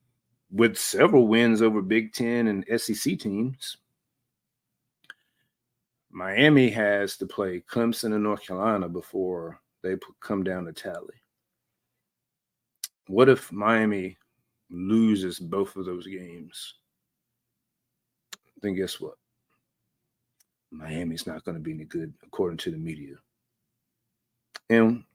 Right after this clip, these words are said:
when F S U handles their business against them for the third year in a row, they're not gonna get much credit for it, 'cause that's what the media will do.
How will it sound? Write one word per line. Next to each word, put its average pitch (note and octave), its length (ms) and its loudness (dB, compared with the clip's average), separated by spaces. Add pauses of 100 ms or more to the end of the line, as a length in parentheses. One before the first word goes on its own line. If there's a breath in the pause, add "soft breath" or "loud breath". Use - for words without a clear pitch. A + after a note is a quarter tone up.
(120)
when A2+ 160 4
F C#3 140 6
S - 160 0
U C3 80 6
handles A#2+ 320 4
their A2 80 4
business G#2 380 2
against G2+ 280 0
them G2 180 -2
for F#2+ 240 -2
the F2+ 80 -4
third F#2 280 -2
year F2+ 100 -2
in F2 80 -6
a F2 60 -8
row, F#2 340 -6 (340)
they're F#3 120 8
not D#3 180 10
gonna D3 160 6
get C#3 160 6
much C#3+ 180 4
credit C3 280 6
for D#2+ 180 -6
it, - 60 -16 (1160)
'cause G2 120 2
that's G#2 200 4
what G#2+ 120 8
the G#2 80 2
media G2 320 4
will F#2+ 140 4
do. F#2 280 0